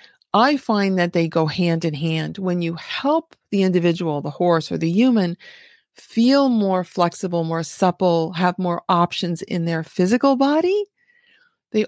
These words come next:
automatically start having more options in their mind. They start directing their attention differently, right? The emotional state is different.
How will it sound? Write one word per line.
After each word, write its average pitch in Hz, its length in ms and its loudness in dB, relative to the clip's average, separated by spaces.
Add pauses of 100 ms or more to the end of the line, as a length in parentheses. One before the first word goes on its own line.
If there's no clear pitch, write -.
automatically 214 1120 2
start 170 340 -2
having 170 460 0
more 160 420 0 (640)
options 160 440 0
in 165 80 0
their 156 140 2
mind. 151 580 -2 (640)
They 180 120 4
start - 360 0 (580)
directing 185 500 2
their 185 140 4
attention 196 500 0
differently, 175 520 -4
right? 160 240 0
The 165 240 0 (260)
emotional 185 580 2
state 175 420 -2
is 165 180 -4
different. - 540 -8